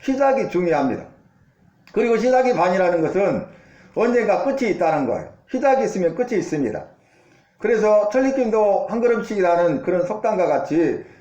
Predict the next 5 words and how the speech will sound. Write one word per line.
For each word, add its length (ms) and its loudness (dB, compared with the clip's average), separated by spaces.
우리가 680 0
시작하고 920 -2
주님과 400 0
함께 280 -4
동행하면서 1000 -2